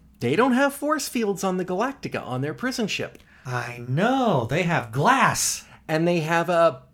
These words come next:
Speaker 1: big metal shield over the front of the Galactica's windows. And the only thing that we've ever come up with that looks like a force barrier might be the landing bays.
Speaker 2: Yeah.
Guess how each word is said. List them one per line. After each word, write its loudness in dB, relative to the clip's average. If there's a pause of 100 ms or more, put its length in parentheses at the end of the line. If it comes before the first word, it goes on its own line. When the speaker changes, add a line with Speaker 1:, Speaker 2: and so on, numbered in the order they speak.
Speaker 1:
big -2
metal 4
shield 0
over 0
the -8
front -4
of -6
the -6
Galactica's -4
windows. 0 (260)
And -2
the 0
only 2
thing -2
that -6
we've -6
ever -4
come -4
up -4
with -2
that -6
looks -8
like -4
a -4 (180)
force -2
barrier 0 (200)
might -4
be -4 (180)
the 0
landing 0
bays. -8 (180)
Speaker 2:
Yeah. 4